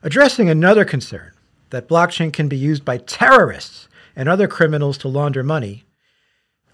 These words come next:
Clinton noted governments shouldn't kill the goose that laid the golden egg, but rather make an intelligent effort to identify the downsides of a new technology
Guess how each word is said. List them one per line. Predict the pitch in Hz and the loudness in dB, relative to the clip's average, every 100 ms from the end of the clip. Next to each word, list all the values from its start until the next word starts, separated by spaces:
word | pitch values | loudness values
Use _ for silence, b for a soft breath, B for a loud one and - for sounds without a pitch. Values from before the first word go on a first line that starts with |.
| _ | _
Clinton | - 240 247 208 165 | -2 -2 0 0 2
noted | 160 151 147 | 4 4 2
governments | 175 185 190 180 175 - | 2 2 2 -2 -6 -12
shouldn't | - 208 196 - | -4 -4 -4 -4
kill | - 190 | -2 -2
the | 151 | -2
goose | 117 196 147 - - - | 0 0 0 -4 -14 -8
that | 143 139 | -8 -2
laid | 170 156 | -2 -2
the | 139 | -2
golden | 165 165 147 160 | 0 0 0 -2
egg, | 151 87 - _ b b b - | -4 -6 -16 _ b b b -8
but | 139 | 0
rather | 175 196 190 185 180 b - | 6 6 6 2 0 b -6
make | 160 185 - b - | -2 -2 -6 b -8
an | 160 | -6
intelligent | 160 - 277 254 165 156 | -6 -4 2 2 2 -4
effort | 135 - 135 - | -8 -8 -10 -10
to | - 147 | -4 -2
identify | 135 185 190 180 156 | 0 -2 -2 -2 -2
the | 143 | -2
downsides | 156 165 175 - 117 113 104 | 0 -2 -2 -4 -4 -6 -8
of | 123 | -6
a | 123 | -4
new | 120 | -4
technology | - 117 110 101 98 - 92 | -6 -10 -8 -8 -10 -14 -18